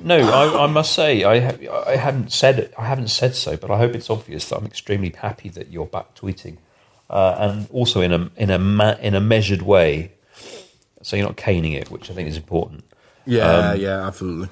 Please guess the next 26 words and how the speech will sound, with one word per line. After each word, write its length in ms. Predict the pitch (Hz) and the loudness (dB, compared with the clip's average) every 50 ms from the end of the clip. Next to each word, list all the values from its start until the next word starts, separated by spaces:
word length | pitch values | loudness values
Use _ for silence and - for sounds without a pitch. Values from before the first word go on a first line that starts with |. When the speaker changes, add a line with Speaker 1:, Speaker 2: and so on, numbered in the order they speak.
| - _ _ - - | -12 _ _ -16 -14
Speaker 1:
So 140 | - - 160 | -2 0 2
no, 160 | 170 208 165 | 4 6 6
it 40 | 113 | 4
was 120 | 113 117 117 | 4 0 2
great. 240 | - 170 160 143 123 | 4 4 4 4 2
And, 140 | - 156 - | -2 -4 -2
and 120 | - 175 | 2 2
listen, 200 | 214 - - 156 | 2 2 4 4
there 100 | 135 139 | 4 4
was 140 | 139 135 - | 4 2 2
something 240 | - - 185 165 165 | 2 2 2 4 2
else 180 | 214 226 - | 2 0 0
I 40 | 156 | -2
wanted 180 | 117 85 - 85 | -2 -2 -2 -4
to 60 | 82 | -2
say, 180 | - - 76 | -2 -2 -2
which 220 | 82 85 - - - | -4 -4 -6 -4 -4
is 140 | 107 104 - | -2 2 2
that, 160 | 113 117 120 | 2 2 2
so 200 | - - 127 139 | 4 6 6 6
I 60 | 156 | 6
Speaker 2:
Hmm. 60 | 160 | 6
Speaker 1:
went 260 | 160 151 135 - - - _ _ - - _ _ _ | 4 2 0 -2 -8 -16 _ _ -20 -20 _ _ _
for 160 | - - 165 | -4 0 0
the 100 | 139 135 | 2 2
vote, 420 | 127 127 156 151 120 95 85 - | 4 4 2 2 0 -2 -6 -10